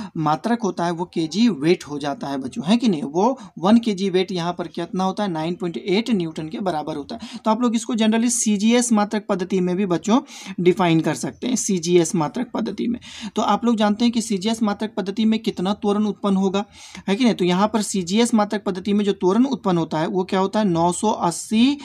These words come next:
सेंटीमीटर प्रति सेकंड स्क्वायर हो जाता है। तो आप लोग यहाँ पर मीटर को सेंटीमीटर में बदलिएगा तो एक सौ से गुना करिएगा तो आप देखिएगा वही चीज़ आपको मिल जाएगा, है कि नहीं? तो इस, इसी तरह होगा, लेकिन यहाँ पर केजी नहीं लिख करके हम लोगों को यहाँ पर ग्राम का प्रयोग करना पड़ेगा। तो हम लोग यहाँ पर इसको कैसे डिफाइन करेंगे बच्चों?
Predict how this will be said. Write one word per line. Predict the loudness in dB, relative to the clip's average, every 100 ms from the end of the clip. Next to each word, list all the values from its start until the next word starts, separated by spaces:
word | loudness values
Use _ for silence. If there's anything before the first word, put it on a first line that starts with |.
| -14 -12
सेंटीमीटर | -2 2 2 4 6 6 6 0
प्रति | 0 -2 -2
सेकंड | -2 -2 -2 -2
स्क्वायर | -2 -2 -2
हो | -2
जाता | -4 -6 -8
है। | -14 -14 -2
तो | 0
आप | 2
लोग | 2
यहाँ | 2 2
पर | 4
मीटर | 4 4 0
को | 2 0
सेंटीमीटर | 2 2 2 2 2
में | -2
बदलिएगा | 0 2 2 2 0 -2 -10
तो | -6
एक | 0 0
सौ | 0 0
से | 2
गुना | 2 2
करिएगा | 2 0 0 0
तो | 0
आप | -2 0
देखिएगा | 0 0 0
वही | -2
चीज़ | -2 -2
आपको | -2 -2 -4
मिल | -2
जाएगा, | -2 -2 -4 -10 -14 -6 0
है |
कि | 4
नहीं? | 4 2 -6
तो | 2
इस, | 2 2 -4
इसी | -2 0
तरह | 2 2
होगा, | 2
लेकिन | 2 4 2
यहाँ | 2
पर | -2
केजी | 2 2 6 6
नहीं | 6
लिख | 4 2
करके | 0 -2 -2
हम | -2 -2
लोगों | -2
को | -2 -2
यहाँ | -2
पर | -4
ग्राम | -4 0 0 -2
का | -4
प्रयोग | -2 -2 -2
करना | -4 -6
पड़ेगा। | -6 -6 -6
तो | -4
हम | -2
लोग | 0
यहाँ | 0
पर | -2
इसको | -4 -6
कैसे | -6 -6 -4
डिफाइन | -4 0 2
करेंगे | 2 0 0
बच्चों? | -4 -8